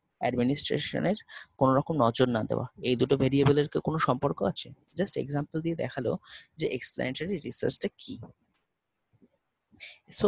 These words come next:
explanatory research is mainly concerned with the causes or the why factor about a phenomena। It does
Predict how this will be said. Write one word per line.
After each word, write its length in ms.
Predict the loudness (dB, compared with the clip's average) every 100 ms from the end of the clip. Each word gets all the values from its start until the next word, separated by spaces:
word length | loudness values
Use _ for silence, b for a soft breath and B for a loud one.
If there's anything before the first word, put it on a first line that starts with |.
| 2
explanatory 460 | 2 2 0 0 0 2
research 260 | 2 2 0
is 80 | 0 0
mainly 300 | -2 -4 -8 -6
concerned 380 | -4 0 0 0 -2
with 120 | -4
the 80 | -6 -2
causes 400 | 2 2 2 -2 -4 -4 -2
or 100 | 0 2
the 60 | 0
why 160 | 0 0 2 2
factor 340 | 0 -2 -2 0
about 220 | 0 0 0
a 20 | -2
phenomena। 380 | -2 -2 -4 -6 -12 _ B B B B -6
It 60 | 0
does 120 | 0